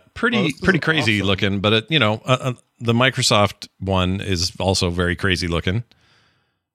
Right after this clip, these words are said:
Speaker 1: But what I think is interesting is how they really adhered to the P S five white controller aesthetic,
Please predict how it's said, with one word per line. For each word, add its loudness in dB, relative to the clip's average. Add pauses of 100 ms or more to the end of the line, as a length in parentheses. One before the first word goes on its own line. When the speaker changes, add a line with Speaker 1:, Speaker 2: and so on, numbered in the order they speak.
(160)
Speaker 1:
But 0
what 0
I 0
think 0
is 0
interesting 0
is 0
how 0
they 0
really 2
adhered 0
to 0
the -6
P -2
S 0
five 0
white 0 (320)
controller -2
aesthetic, -4